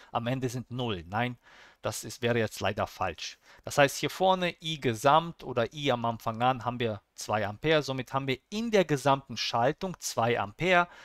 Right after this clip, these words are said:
Und daher ist jetzt diese, ähm, Formel entstanden,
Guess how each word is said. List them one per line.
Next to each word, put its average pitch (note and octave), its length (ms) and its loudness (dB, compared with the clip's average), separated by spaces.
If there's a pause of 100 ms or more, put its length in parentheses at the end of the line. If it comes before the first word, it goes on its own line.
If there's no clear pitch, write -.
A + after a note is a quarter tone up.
(240)
Und C#3+ 260 -6
daher F#3 540 6
ist B2+ 240 -6
jetzt G3 280 -4
diese, F3+ 580 0 (460)
ähm, B2 500 -2 (420)
Formel A3 540 4
entstanden, C3+ 640 -2